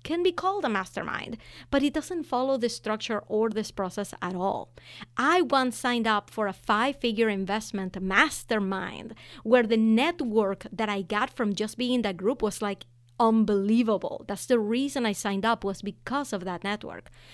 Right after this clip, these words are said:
But the coach monopolized the, the discussion and actually got mad when others chimed in with their own advice. What a waste! <laughs> This could have been the perfect opportunity to have a mastermind,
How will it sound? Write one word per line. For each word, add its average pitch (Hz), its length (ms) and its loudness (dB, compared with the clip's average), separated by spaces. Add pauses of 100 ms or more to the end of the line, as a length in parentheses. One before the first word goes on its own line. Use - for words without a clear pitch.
(260)
But 214 140 0
the 220 80 4
coach 330 600 4 (640)
monopolized 302 720 2
the, 277 180 -6
the 269 140 4
discussion 214 640 -2 (240)
and 226 200 -2
actually 277 380 2
got 220 200 4
mad 208 500 2 (240)
when 254 360 6
others 233 360 4
chimed 220 380 2
in 226 200 4
with 233 120 4
their - 180 0
own 202 140 0
advice. 202 460 2 (280)
What 370 260 12
a 427 180 12
waste! 392 840 6 (160)
<laughs> 494 360 -2
This 403 160 0
could 403 160 0
have 392 100 2
been 381 200 2
the 359 160 6 (180)
perfect 370 400 8
opportunity 320 580 0
to 269 140 0
have 269 160 4
a 254 60 2
mastermind, 208 720 -2